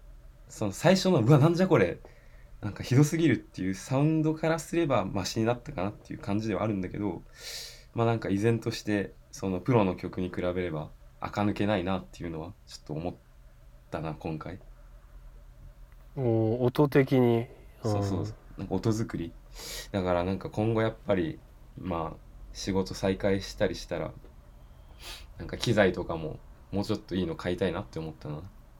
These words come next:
Speaker 1: 作曲ソフトと。
Speaker 2: あー。
Speaker 1: っていう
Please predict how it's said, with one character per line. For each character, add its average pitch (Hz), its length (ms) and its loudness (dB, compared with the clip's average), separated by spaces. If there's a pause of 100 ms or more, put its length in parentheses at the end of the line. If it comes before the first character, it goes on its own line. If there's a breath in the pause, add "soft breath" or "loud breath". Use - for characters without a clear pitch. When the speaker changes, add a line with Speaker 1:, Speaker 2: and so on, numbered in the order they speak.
(140)
Speaker 1:
作 - 240 -6
曲 90 180 -6
ソ - 140 -4
フ - 80 -14
ト 80 120 -8
と。 87 140 -12 (1000 loud breath)
Speaker 2:
あ 92 800 0 (2750 loud breath)
ー。 - 40 -18 (460)
Speaker 1:
っ - 40 -14
て 104 60 -2
い 107 40 2
う 107 40 4